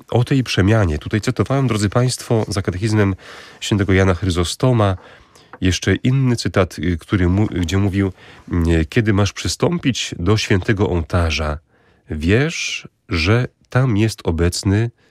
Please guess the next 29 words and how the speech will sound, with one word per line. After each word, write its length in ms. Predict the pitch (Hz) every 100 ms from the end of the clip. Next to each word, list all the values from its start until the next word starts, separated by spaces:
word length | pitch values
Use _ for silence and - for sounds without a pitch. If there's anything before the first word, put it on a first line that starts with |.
| _
Król 380 | - 92 101 101
Wszystkich 840 | - - 78 - - 85 - - _ _ _ _ _ _
w 40 | 90
Eucharystii”. 640 | 82 - 80 76 - - _ - - - 85 92
Stała 380 | - - 120 120
obecność, 600 | 90 82 80 - - - - - - 82
y, 180 | 78 - - - 85 -
Chrystusa 360 | - - -
w 40 | 87
Eucharystii. 560 | 85 - 80 - - - - - - - - -
Nie, 340 | - 87 87 82
wypowiedzi 520 | 107 101 98 120 101
wielu, 300 | 101 135 123
wiele 200 | - 117
mamy 200 | 120 110
innych 480 | 101 - 170 107 76
świętych, 500 | - - 78 76 82
które 240 | - 87 82
mówią 260 | 85 85
na 100 | 82
ten 200 | - 80
temat. 420 | 78 82 78 76 - - - -
Ojcowie 400 | 101 95 127 117
Kościoła, 600 | 110 110 - 139 110 76
oni 160 | - 87
sobie 240 | - 104
nie 160 | 92 117
wyobrażają, 800 | 147 151 131 120 98 156 143 117
że 220 | 104 113